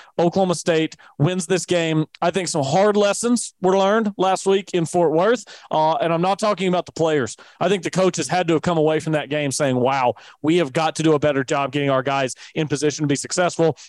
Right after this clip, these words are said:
We've gotta be more creative offensively. We have to do things to get guys into space and to score points because we can't just sit on the ball and hope that we're gonna win." Uh, I hope that those lessons were learned. I hope that, uh, the coaching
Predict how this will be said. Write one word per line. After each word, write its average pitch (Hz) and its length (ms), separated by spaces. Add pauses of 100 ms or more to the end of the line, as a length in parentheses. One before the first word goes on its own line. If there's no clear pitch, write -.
We've 143 180
gotta 165 260
be 156 120
more 156 180
creative 151 380
offensively. 165 680 (180)
We 156 140
have 180 280
to 185 80
do 170 180
things 165 300
to 151 80
get 160 180
guys 156 240
into 170 180
space 160 400 (200)
and 165 100
to 151 80
score 165 260
points 151 380 (180)
because 147 220
we 160 160
can't 175 240
just 156 160
sit 165 160
on 151 80
the 143 80
ball 143 260
and 131 100
hope 143 140
that 143 120
we're 147 120
gonna 143 140
win." 139 280 (240)
Uh, 147 240
I 143 120
hope 196 240
that 180 100
those 170 180
lessons 147 320
were 139 140
learned. 247 380 (240)
I 156 100
hope 170 380 (180)
that, 160 340
uh, 160 220
the 147 140
coaching 185 500